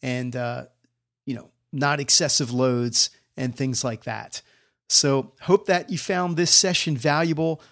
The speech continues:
Again, I love to talk about the shoulder joint,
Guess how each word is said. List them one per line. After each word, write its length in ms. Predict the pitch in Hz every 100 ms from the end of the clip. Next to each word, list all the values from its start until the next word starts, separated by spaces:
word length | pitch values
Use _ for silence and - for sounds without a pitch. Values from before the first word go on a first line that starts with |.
| _
Again, 240 | 135 151 139
I 80 |
love 580 | 135 135 156 165 165 139
to 80 | -
talk 280 | - 151 -
about 220 | 147 135
the 80 | 135
shoulder 520 | - - 147 143 143
joint, 540 | 123 143 139 147 -